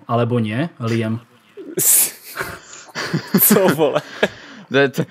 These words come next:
Speaker 3: to je docela pravda, no, protože jako když si to tak vezmeme, jako tak všechny týmy v Premier League jako šly hrozně dolů, jo. Jako, když si to vemeš, tak jako,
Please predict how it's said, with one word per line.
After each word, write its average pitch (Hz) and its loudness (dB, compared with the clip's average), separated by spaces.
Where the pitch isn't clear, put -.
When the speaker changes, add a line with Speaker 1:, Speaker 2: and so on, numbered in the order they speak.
Speaker 3:
to 143 2
je 151 6
docela 190 2
pravda, 190 2
no, 123 2
protože 131 -2
jako 143 2
když 135 -2
si 139 -8
to 139 -8
tak 151 0
vezmeme, 143 0
jako 139 -4
tak 143 -4
všechny 160 -4
týmy 151 -6
v 147 -14
Premier 143 2
League 143 -4
jako 151 0
šly 156 -2
hrozně 147 2
dolů, 165 2
jo. 101 0
Jako, 113 -6
když 120 -4
si 131 -6
to 143 -4
vemeš, 143 0
tak 156 -4
jako, 156 -2